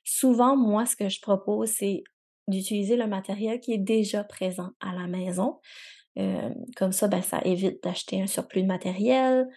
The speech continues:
Puis, en même temps, ben, tu sais, ça, ça fait réaliser que, dans le fond, on a déjà beaucoup de choses à la maison qu'on peut utiliser pour occuper nos enfants. Puis, avec ça, ben, il y aura également un, une section dans cette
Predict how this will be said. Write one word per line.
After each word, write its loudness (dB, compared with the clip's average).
Puis, 0
en -6
même -4
temps, -6
ben, -4
tu -12
sais, -8
ça, 0
ça -4
fait 2
réaliser 2
que, 4
dans 2
le 2
fond, -2
on 0
a 0
déjà -2
beaucoup -12
de -20
choses -4
à -2
la -2
maison -6
qu'on -6
peut -4
utiliser -2
pour -4
occuper 0
nos 2
enfants. -8
Puis, 4
avec 6
ça, 6
ben, 6
il 8
y 8
aura 6
également 4
un, -2
une -2
section -2
dans 0
cette -6